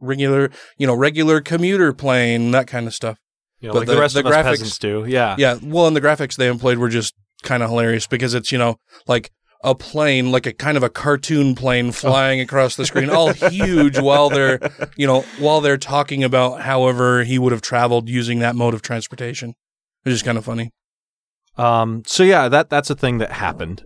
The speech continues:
Speaker 2: Um, and I wanted to make sure I covered it because it is, I mean, it's a big deal.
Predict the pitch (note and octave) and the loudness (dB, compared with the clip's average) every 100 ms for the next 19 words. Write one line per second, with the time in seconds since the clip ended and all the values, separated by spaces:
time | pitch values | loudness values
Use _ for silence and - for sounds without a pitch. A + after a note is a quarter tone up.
0 | - C3+ B2 A#2+ A2+ A2 A2 C3 A#2 A#2 | -4 0 2 2 0 -4 -8 -4 -2 0
1 | A#2+ B2+ B2 A2+ - G#2+ F#2+ B2+ A2+ G#2 | 0 0 0 0 0 0 0 0 0 -2
2 | G2 - G2+ G#2 G2 G2+ G#2 - - G2+ | -4 -6 -6 -4 -2 -2 -2 -4 -8 -4
3 | G#2+ A#2 C#3+ B2+ F2 F#2+ | -4 0 -2 0 -2 -2